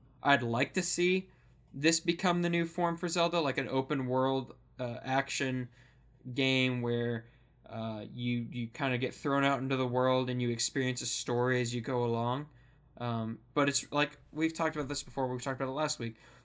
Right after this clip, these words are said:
It's really hard to say what's gonna become a trend with Zelda because there is no real trend with Zelda. The, all the games kinda play differently,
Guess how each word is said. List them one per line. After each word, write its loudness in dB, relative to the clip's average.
It's -4
really 6
hard 4
to -2
say 6
what's 4
gonna 2
become -2
a -2
trend -2
with -6
Zelda 0
because -6
there 0
is -2
no -2
real -6
trend -8
with -10
Zelda. -10
The, -12
all 0
the -2
games 2
kinda -2
play -2
differently, -2